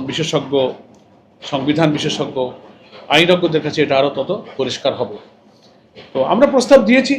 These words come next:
এটাকে আমরা বেটার মনে করেছি অনেক কনটেক্সটে। পৃথিবীর নব্বই একানব্বইটা দেশে এই পদ্ধতি চালু আছে, এই পদ্ধতিও প্রায় ছয় সাত রকমের আছে। তো এগুলো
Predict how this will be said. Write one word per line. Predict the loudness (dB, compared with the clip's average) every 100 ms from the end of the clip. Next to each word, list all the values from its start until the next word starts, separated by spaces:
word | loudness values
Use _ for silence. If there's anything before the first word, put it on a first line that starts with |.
| -6 -14
এটাকে | -4 -2 2
আমরা | 2 4
বেটার | 2 4 4
মনে | 2 -2
করেছি | -2 2
অনেক | 4 6 4
কনটেক্সটে। | 0 -4 -6 -12 -16 -20 -20 -20 -20 -20 -20 _
পৃথিবীর | -8 -2 0 2
নব্বই | 4 6
একানব্বইটা | 6 4 4 4 4
দেশে | 2 0
এই | 2 2 -2 -16 -8
পদ্ধতি | -8 -8 -6
চালু | 0 2 4
আছে, | 2 0 -6 -8 -20 _ _
এই | -2
পদ্ধতিও | 6 6 6 2 2
প্রায় | 4 4
ছয় | 4
সাত | 2 2 0
রকমের | -2 -2 -6
আছে। | -8 -12 -18 _ -20 -20 -20 -20 _ -20 -20 -20 -4
তো | 0
এগুলো | 6